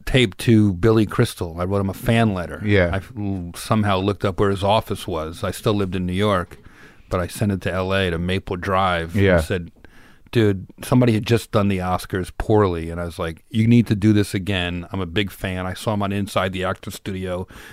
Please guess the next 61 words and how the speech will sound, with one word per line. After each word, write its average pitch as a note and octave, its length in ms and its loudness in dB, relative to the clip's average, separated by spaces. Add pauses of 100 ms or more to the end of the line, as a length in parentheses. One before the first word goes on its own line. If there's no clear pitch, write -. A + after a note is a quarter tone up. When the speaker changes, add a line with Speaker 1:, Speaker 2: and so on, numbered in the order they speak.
(100)
Speaker 1:
What, A2 140 -8
some A2+ 140 2
of G#2+ 80 2
the G#2 60 0
things G#2 360 -4
you G#2 80 -6
said G2+ 320 -2
really G2 480 -2
had F#2 140 -8
an F#2+ 100 -6
impact G2+ 500 -2
on F#2+ 140 -4
me." G2 100 -4
Basically C3+ 380 0
wrote A2+ 140 2
him G#2 80 -2
a - 20 -4
fan A#2+ 360 0
letter F2+ 360 -2
Speaker 2:
Yeah. G#2 320 6
Speaker 1:
with A#2 100 4
a A2+ 60 4
V A#2+ 240 2
H A2+ 180 0
S A2 220 0
cassette - 460 -8 (560)
of G2+ 140 -6
me A2 240 2 (100)
roasting A2 420 0
Drew G#2 200 -2
Carey. F#2 400 -4
So G2 140 0
Speaker 2:
Yeah. F2+ 80 6
Speaker 1:
if E2 60 4
you A#2 60 6
ever A#2+ 140 4
host B2+ 260 4
the C#3+ 100 4
Oscars D3+ 440 4
again, G2 320 -2
it D#3+ 60 2
wasn't A3+ 180 4
even G#3 160 4
a G#2+ 160 2 (300)
real D#3+ 320 6
job. B2+ 420 4
It A2+ 40 -2
was A2 100 2
like, G#2 100 6
Speaker 2:
Yeah. E2 80 -2
Speaker 1:
"If G#3 180 4
you G3 220 8
ever E3 260 4
do D3 280 6
this C#3+ 240 4
again, G#2+ 480 4
Speaker 2:
Yeah. F#2+ 300 4 (120)
Speaker 1:
I C3 80 2
wanna C#3 240 4
come A2+ 220 2
help." G#2+ 340 0